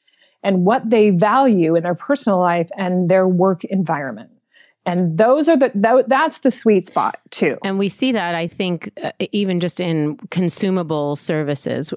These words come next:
Speaker 2: um, like Headspace and things like that, where people are more open to those sorts of things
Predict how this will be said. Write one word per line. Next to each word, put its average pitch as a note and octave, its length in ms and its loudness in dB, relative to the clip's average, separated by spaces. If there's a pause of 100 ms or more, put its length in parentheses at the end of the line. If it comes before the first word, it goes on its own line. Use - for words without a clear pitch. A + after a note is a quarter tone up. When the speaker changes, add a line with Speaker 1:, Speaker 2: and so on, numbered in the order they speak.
Speaker 2:
um, C3+ 480 -4
like C#3+ 180 -6
Headspace C#3 760 -6
and D3 120 -2
things C#3+ 220 -4
like C3+ 140 -6
that, A#2+ 180 -6
where D3+ 140 -4
people D#3 420 -4
are D3 160 -4
more D#3 480 -4
open D#3 480 -4
to D3+ 160 -6
those C#3 240 -2
sorts - 340 -6
of C#3+ 80 -4
things C#3 480 -4